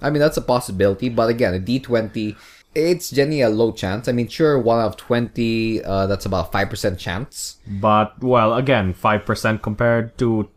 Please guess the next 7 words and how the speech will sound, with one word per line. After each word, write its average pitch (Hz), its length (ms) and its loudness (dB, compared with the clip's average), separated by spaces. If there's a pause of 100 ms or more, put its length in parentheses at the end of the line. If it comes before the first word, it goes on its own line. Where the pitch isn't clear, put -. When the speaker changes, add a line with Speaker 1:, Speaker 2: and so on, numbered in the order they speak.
Speaker 2:
fifty 92 400 -6
percent. 98 520 -6 (180)
Speaker 1:
Mm-hmm. 123 220 -4 (480)
But 180 160 2
yeah, 110 140 4
if, 127 80 -2
uh, 113 460 4